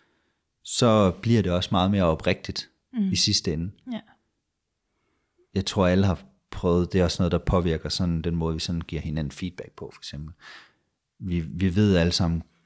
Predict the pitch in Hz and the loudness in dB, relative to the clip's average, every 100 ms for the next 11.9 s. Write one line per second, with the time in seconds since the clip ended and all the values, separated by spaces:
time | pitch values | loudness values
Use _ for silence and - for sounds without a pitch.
0 | _ - 85 82 - - - - 78 87 | _ 0 2 0 -4 -16 -10 -8 -4 -2
1 | 80 - 80 73 73 - _ - 80 78 | -2 -2 -2 -4 -6 -10 _ -8 -4 -2
2 | 78 - 73 87 73 62 - 92 78 76 | -2 -4 -8 -6 -4 -4 0 4 2 0
3 | - 80 80 - 71 69 - _ _ _ | -4 -4 -4 -6 -6 -8 -12 _ _ _
4 | _ _ 95 - 92 65 - - 147 156 | _ _ -6 -2 -2 -4 -4 2 2 2
5 | 117 - 113 95 87 85 95 - 95 82 | -2 -2 -2 -2 -4 -2 0 2 2 2
6 | 78 60 73 73 - _ _ _ _ _ | 0 0 0 0 -4 _ _ _ _ _
7 | - 85 76 95 73 78 - 117 139 127 | 0 2 4 2 2 0 0 2 4 2
8 | 95 82 62 - - 90 78 78 76 82 | 2 0 -2 -6 -2 -2 0 0 0 -2
9 | 90 82 78 65 123 160 123 - 190 - | -2 0 0 0 2 2 0 -2 -4 -6
10 | - 87 87 - 92 87 87 90 85 76 | -4 -2 0 0 0 0 -2 -2 -2 0
11 | 78 78 73 - - - - - | -2 -2 -4 -2 -4 -4 -8 -8